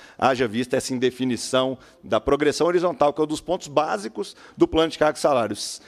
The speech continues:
Em dois mil e dezesseis parou de ser dado, haja vista as restrições da Lei de Responsabilidade Fiscal.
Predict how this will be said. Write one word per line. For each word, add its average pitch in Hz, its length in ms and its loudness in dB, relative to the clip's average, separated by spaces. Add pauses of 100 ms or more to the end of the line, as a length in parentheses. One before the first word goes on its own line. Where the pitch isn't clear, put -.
(160)
Em 139 80 2
dois 151 220 4
mil 165 100 -2
e 160 40 -6
dezesseis 139 460 2
parou 143 320 0
de - 80 -8
ser 185 160 0
dado, 120 300 2
haja 127 180 2
vista 127 440 -2 (200)
as 117 200 2
restrições 123 540 0
da 120 80 6
Lei 117 140 2
de 110 100 -4
Responsabilidade 113 600 -2
Fiscal. 104 460 -4